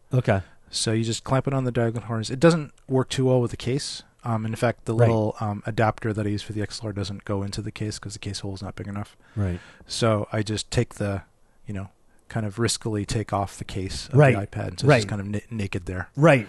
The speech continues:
Speaker 1: and, and the
Speaker 2: Yeah.
Speaker 1: iPad is just right there, ready to slip out of the
Speaker 2: Yes.
Speaker 1: the clip at, at
Speaker 2: Yes.
Speaker 1: any moment. Yeah.
Speaker 2: Yes, 'cause Apple puts, you know, super slippery anti-friction coating on all their devices, and they're slippery to begin with. I'm not sure if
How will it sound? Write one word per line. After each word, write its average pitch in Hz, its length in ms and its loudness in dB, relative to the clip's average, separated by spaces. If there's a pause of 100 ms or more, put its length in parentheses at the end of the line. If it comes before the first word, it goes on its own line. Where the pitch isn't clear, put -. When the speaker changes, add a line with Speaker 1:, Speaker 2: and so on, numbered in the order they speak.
Speaker 1:
and, 120 180 2
and 117 220 0
the 113 60 4
Speaker 2:
Yeah. 113 180 6
Speaker 1:
iPad 107 400 4
is 98 160 -4
just - 240 -2
right 113 260 6
there, 101 240 4
ready 107 320 4
to 104 160 2
slip - 500 2
out 117 200 6
of 98 240 -2
the 104 120 4
Speaker 2:
Yes. 101 460 0 (220)
Speaker 1:
the 107 260 2
clip 101 400 2
at, 90 300 -2
at 90 200 -4
Speaker 2:
Yes. 95 200 -2
Speaker 1:
any 90 100 -2
moment. 87 360 -4 (260)
Yeah. 82 200 -4
Speaker 2:
Yes, 98 280 -4
'cause 123 240 0
Apple 123 480 2 (100)
puts, - 460 -6
you 113 80 -6
know, 98 160 -6
super 135 580 2
slippery 120 640 0
anti-friction 120 640 -4
coating 107 400 -4
on 101 200 -6
all 107 120 -2
their 107 160 -2
devices, 101 580 -4
and 120 180 -2
they're 113 280 0 (340)
slippery 120 640 2
to 113 100 -2
begin 110 380 -2
with. 101 200 -4
I'm 151 100 0
not 214 140 8
sure 185 200 4
if 143 180 0